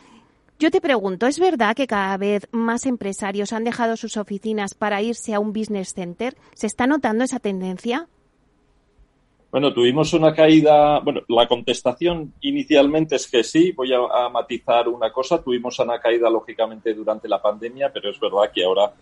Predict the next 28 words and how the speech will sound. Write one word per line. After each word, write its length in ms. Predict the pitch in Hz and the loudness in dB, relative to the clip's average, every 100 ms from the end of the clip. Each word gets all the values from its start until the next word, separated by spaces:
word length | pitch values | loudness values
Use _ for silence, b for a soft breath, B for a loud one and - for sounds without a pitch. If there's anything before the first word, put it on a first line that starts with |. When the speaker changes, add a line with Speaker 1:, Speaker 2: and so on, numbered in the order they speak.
| b b - | b b -4
Speaker 2:
está 480 | 104 98 - 101 101 | -4 -2 0 4 4
habiendo 340 | 95 101 104 | 2 -2 -2
una 340 | 107 104 98 92 | -2 0 0 -2
recuperación, 920 | 90 87 87 90 87 - 98 82 - | -4 -10 -6 -4 -4 -4 -6 -6 -6
¿no? 200 | 131 156 B B B - | -6 -6 B B B -8
Eh, 300 | - 123 123 | 0 4 6
la 160 | 123 123 | 6 4
razón 400 | 123 - 165 160 | 4 2 2 4
para 240 | 180 156 | 4 6
ello 220 | 143 143 156 | 6 2 0
es 100 | - | 0
que 100 | 131 | 0
hay 140 | 131 | 2
una 180 | 139 131 | 0 -2
megatendencia 1120 | 127 113 101 - 98 95 107 143 147 139 127 | -2 -2 -2 -2 -4 -4 -4 -4 -6 -6 -6
en 100 | 123 | -4
el 120 | 117 | -8
mercado, 800 | 110 107 - 135 135 139 139 127 | -8 -8 0 2 4 2 0 0
en 240 | 104 98 95 | -4 -6 -10
el 160 | 95 | -12
mundo 320 | 107 117 120 | -14 -2 2
de 80 | 117 | 2
la 80 | 110 | 2
empresa, 460 | 110 - 139 - 127 | 0 -4 -10 -6 -6
desde 220 | 95 - | -6 -6
hace 360 | - 101 98 92 | -6 -6 -6 -4
bastante 500 | 85 - 107 110 107 | -2 -2 -2 -2 -2
tiempo, 520 | 127 117 - 117 | -2 -2 0 -2